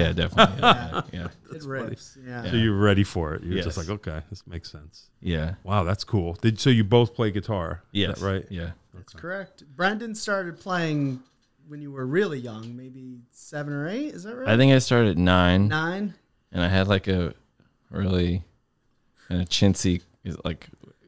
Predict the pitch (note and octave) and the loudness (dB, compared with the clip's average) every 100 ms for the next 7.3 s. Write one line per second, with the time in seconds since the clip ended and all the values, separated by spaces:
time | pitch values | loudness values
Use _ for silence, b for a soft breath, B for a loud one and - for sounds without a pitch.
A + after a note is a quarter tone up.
0 | _ F2+ F#2+ F2+ D#2+ - G2 B2+ C3+ E3+ | _ -6 -2 -2 -4 0 4 4 4 -2
1 | - - D3 D#3+ F3+ G#3+ A3 A#3+ C3+ D3 | -4 -4 -2 -2 -2 -4 -6 -2 2 2
2 | - B2 B2 C3 B2+ B2+ B2+ B2 A#2+ - | 4 4 6 4 4 6 6 4 0 -2
3 | G#2 - - G2+ G#2 G2+ F#2 F2 F2 F2 | -2 0 4 8 8 8 6 8 8 6
4 | E2+ G2+ A2+ C3 B2+ A#2+ C3 C3 B2+ B2 | 4 2 2 2 2 4 4 6 6 6
5 | A3 F#3 A#2+ A#2 A2+ G#2+ G2 G2 G2 G2 | 4 2 4 4 4 2 2 4 6 6
6 | F#2+ F#2 G#2 F#2 A#2 - G2 F2+ G2 G2 | 4 2 0 0 0 2 0 -2 2 4
7 | F2+ E2+ | 4 0